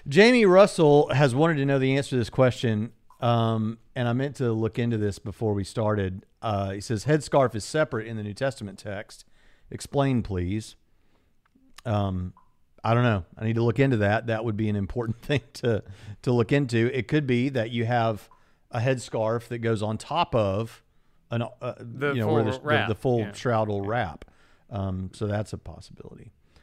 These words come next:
Speaker 1: Um, but I don't know. I, I don't know. Yeah. Hey, you know how I said that if I don't know something, I'll just say, "I don't know."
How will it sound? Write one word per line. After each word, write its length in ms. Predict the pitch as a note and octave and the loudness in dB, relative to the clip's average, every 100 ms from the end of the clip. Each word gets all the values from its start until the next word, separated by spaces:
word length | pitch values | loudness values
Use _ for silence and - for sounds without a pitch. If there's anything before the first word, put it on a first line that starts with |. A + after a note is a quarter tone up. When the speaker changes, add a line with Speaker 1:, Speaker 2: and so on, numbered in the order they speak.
| _ _ | _ _
Speaker 1:
Um, 340 | F#2+ F#2 F2+ - | -10 -8 -8 -10
but 200 | A2+ G#2+ - | -8 -8 -2
I 100 | A2 | 0
don't 140 | G#2+ | 0
know. 160 | A2+ F2 _ _ _ - | 0 -4 _ _ _ -14
I, 60 | |
I 140 | G2 G2 - - E3 | -12 -12 -18 -20 -16
don't 240 | F#2+ G2 | -12 -12
know. 100 | G#2 - _ _ - | -14 -16 _ _ -12
Yeah. 160 | - | 2
Hey, 260 | F3 G3 G2+ - - | 6 6 2 -10 -6
you 140 | D3+ | -2
know 200 | F3 G#3 | 2 2
how 160 | F3 E3 | 0 0
I 140 | D3 | -2
said 280 | - D#3+ D#3 | -4 -6 -4
that 80 | C#3 | -6
if 120 | G#2+ | -4
I 80 | C3 | -2
don't 120 | C3+ | -2
know 100 | B2 | -4
something, 300 | B2+ C#3+ D3+ | -4 -6 -6
I'll 80 | A#2+ | -6
just 180 | G#2+ G#2 | -8 -8
say, 160 | A2+ - | -10 -8
"I 120 | A2 | -8
don't 100 | A#2 | -8
know." 140 | A2+ | -10